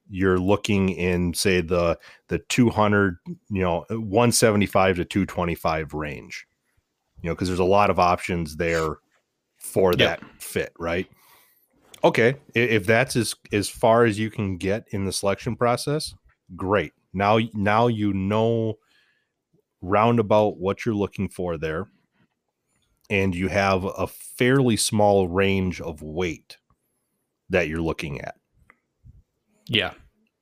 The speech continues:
Speaker 1: Right? And, and that's really
Speaker 2: So
Speaker 1: Go ahead.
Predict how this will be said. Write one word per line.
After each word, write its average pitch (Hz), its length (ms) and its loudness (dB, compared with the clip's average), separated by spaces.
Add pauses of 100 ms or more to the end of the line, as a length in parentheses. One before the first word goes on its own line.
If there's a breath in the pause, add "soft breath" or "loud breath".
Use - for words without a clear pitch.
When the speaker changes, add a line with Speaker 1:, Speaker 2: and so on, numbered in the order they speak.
Speaker 1:
Right? 92 360 2
And, 104 260 2
and 101 260 2
that's 120 340 2
really 110 240 6
Speaker 2:
So 101 320 6 (680)
Speaker 1:
Go 117 140 4
ahead. 87 220 2